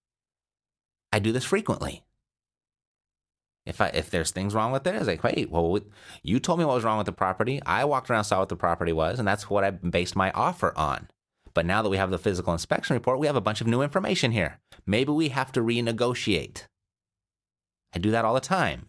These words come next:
and you're totally justified i-, in doing that. So that's where the report can be your friend. Now, here's where it can be your foe. <laughs> And I alluded to it just a minute ago.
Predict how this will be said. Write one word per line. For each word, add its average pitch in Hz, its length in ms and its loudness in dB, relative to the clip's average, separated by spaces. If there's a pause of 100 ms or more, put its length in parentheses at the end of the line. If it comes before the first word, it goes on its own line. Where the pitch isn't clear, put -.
(120)
and 92 120 0
you're 90 100 2
totally 120 360 0
justified 101 720 0 (560)
i-, 87 60 -2
in 113 280 2
doing 120 340 0
that. - 340 -12 (1300)
So 104 140 2
that's 120 280 -2
where 160 160 2
the 143 80 0
report 123 320 0
can 104 140 0
be 90 80 0
your 87 140 2
friend. 156 280 0
Now, 90 140 0
here's 175 320 0
where 151 120 2
it 113 80 -6
can 117 140 0
be 92 120 0
your 82 280 2
foe. 175 640 -2 (260)
<laughs> 151 380 -2
And 107 100 2
I 110 100 2
alluded 139 600 0
to 131 100 2
it 113 60 0
just 123 240 0
a 135 60 4
minute 165 240 0
ago. 92 300 0